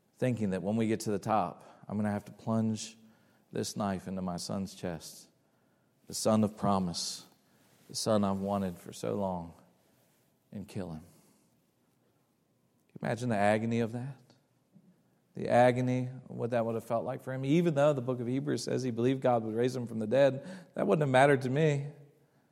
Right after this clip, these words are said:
still would have been horrible. So, so he believes that, that God's gonna make a great nation out of him. He'll have descendants as many as the stars in the sky and the,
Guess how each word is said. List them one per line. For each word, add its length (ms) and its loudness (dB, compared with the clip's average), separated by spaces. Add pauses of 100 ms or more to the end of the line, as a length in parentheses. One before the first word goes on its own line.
(480)
still 220 0
would 100 8
have 80 6
been 100 4
horrible. 440 12
So, 340 12 (240)
so 200 12
he 80 12
believes 600 12
that, 180 12 (760)
that 140 8
God's 320 10
gonna 160 4
make 200 6
a 160 6 (200)
great 240 6
nation 320 6
out 100 6
of 60 4
him. 60 2
He'll 100 6
have 140 6
descendants 580 2
as 160 -2
many 220 4
as 120 2
the 80 -2
stars 560 6
in 60 -6
the 80 -4
sky 400 6
and 100 0
the, 120 -2